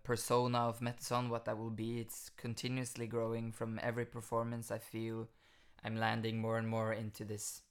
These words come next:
not character, but this, um, side of performance in me. Um,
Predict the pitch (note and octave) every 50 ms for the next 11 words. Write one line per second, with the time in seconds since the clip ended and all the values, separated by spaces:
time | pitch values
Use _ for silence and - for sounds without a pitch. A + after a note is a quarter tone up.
0 | _ _ - _ - - - - _ _ _ _ - - - B2+ A#2 A2 - -
1 | - - A2+ A2+ A#2 A2+ - - A#2+ A#2+ A#2 G#2+ - - - A2 G#2+ - - -
2 | - G#2 G#2 G2+ G2 F#2+ F2+ D#2+ - - - - - - - - - - - -
3 | A2 A2 A2 A2 G#2+ - - G#2+ - - A2+ A2+ A#2 A#2 A2+ G#2+ - - - -
4 | - - - A#2+ A#2 A#2 A#2 A#2 A#2 A#2+ A#2+ B2 - - - - - - - -
5 | - - - - - A2+ A2+ A2 A2 A2 G#2+ G#2+ G#2 G#2 G#2 G#2 G#2 G#2 G#2 G#2
6 | G2+ G2+ G2